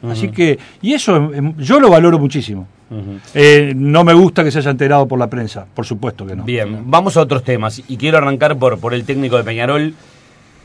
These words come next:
Speaker 2: ¿Qué pasó con la renovación de contrato de Diego López? Le ofrecieron quedarse hasta el final del mandato del dos mil veinte. Llegaron a un acuerdo. Lo que manifestó Diego López acá en la semana fue que llegó a un acuerdo con Alf y con Ruibal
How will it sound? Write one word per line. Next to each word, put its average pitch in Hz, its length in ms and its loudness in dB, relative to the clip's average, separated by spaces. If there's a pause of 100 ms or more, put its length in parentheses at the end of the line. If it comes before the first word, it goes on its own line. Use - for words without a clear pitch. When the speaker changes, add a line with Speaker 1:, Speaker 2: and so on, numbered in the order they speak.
(120)
Speaker 2:
¿Qué - 120 -10
pasó 131 320 -4
con 117 240 -6
la 117 100 -2
renovación 120 420 -8
de 127 60 -6
contrato 120 380 -4
de 113 100 -4
Diego 117 220 -4
López? 113 260 -4
Le 143 80 -2
ofrecieron 139 720 -4
quedarse 165 320 -4
hasta 160 100 -2
el 131 60 -2
final 165 220 -4
del 156 100 -4
mandato 143 480 0
del 117 120 -6
dos 135 100 -2
mil 175 200 -2
veinte. 208 460 -6 (1400)
Llegaron 196 400 2
a 170 40 -2
un 160 80 -2
acuerdo. 202 580 0
Lo 127 160 -4
que 147 100 -2
manifestó 156 380 -2
Diego 165 240 -2
López 151 240 -2
acá 139 140 -2
en 156 80 -2
la 139 80 -4
semana 156 360 -4
fue 156 140 -6
que 151 300 -4 (140)
llegó 147 160 -4
a 170 40 -2
un 165 60 -2
acuerdo 156 300 -2
con 143 160 -2
Alf 170 220 -2
y 139 60 -6
con 131 220 -4
Ruibal 196 480 0